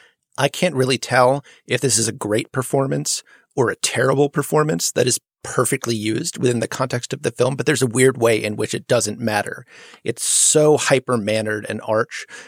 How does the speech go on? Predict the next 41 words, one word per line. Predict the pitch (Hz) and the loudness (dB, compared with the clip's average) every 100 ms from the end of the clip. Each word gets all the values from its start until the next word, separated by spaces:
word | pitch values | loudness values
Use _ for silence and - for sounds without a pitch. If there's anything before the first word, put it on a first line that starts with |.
| - - | -8 0
but | 127 | 0
as | - 113 | 2 -2
you | 147 | 0
say, | 185 | 0
so | 156 139 | 2 2
was | 117 | 2
Jackie. | 95 120 123 - - - | 0 2 2 -2 -14 -10
You | 117 | -10
know, | - 127 | -8 -8
you | 123 | -6
can | 117 | -6
hear | 139 151 127 | -2 2 2
in | 127 110 | 2 -2
the | 113 | -4
clip | - 110 _ | -4 -6 _
this | - 101 - | -6 -4 -4
kind | - 120 | -2 -4
of | 104 | -2
insane | 113 - - 135 123 120 110 - _ | 0 2 4 4 4 2 0 -6 _
mid-Atlantic | - 127 135 139 117 123 123 | -8 0 2 2 0 -2 0
accent | 113 - 113 117 | 0 0 -4 -4
that | 110 _ | -10 _
no | - 120 131 | -2 2 4
one | 127 | 4
has | 110 | 2
ever | 117 107 | 0 -2
naturally | 110 101 - 120 | -2 -4 -4 -4
spoken | - 117 117 107 - - - - | -2 -2 -4 -6 -10 -16 -20 -2
from | 120 107 | 0 4
birth, | 135 135 - | 4 2 -2
and | - 113 | -4 -2
that | 120 | 0
may | 120 | 0
strike | - 123 - | 2 0 0
people | 127 - | -4 -4
who | 113 113 | -4 -2
aren't | 117 - | -2 -2
familiar | 117 113 127 160 175 | -2 0 0 0 -2
with | 170 | -2
the | 160 | -2
way | 92 87 87 - | -2 -2 -2 -6